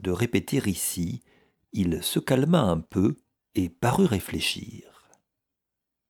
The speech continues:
Quant aux intentions présumées de Lord Crabs,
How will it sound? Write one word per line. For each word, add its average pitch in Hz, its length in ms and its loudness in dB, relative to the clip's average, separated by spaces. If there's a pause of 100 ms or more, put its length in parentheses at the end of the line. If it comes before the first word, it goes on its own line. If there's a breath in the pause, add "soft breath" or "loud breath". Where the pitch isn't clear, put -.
(400)
Quant 175 240 4
aux 101 140 4
intentions 104 500 2
présumées 104 540 2
de 98 100 6
Lord 90 240 4 (160)
Crabs, - 800 -2